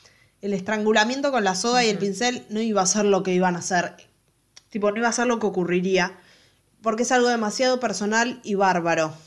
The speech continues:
Speaker 1: Que es un poco, me parece que vos me habías empezado a decir esto. Es como, si querés encubrirlo,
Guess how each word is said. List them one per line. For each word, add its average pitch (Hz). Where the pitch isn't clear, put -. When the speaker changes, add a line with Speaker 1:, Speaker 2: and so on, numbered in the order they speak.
Speaker 1:
Que 233
es -
un 240
poco, 269
me 254
parece 254
que 269
vos 254
me 262
habías 247
empezado 220
a 247
decir 196
esto. 180
Es 247
como, 226
si -
querés 277
encubrirlo, 254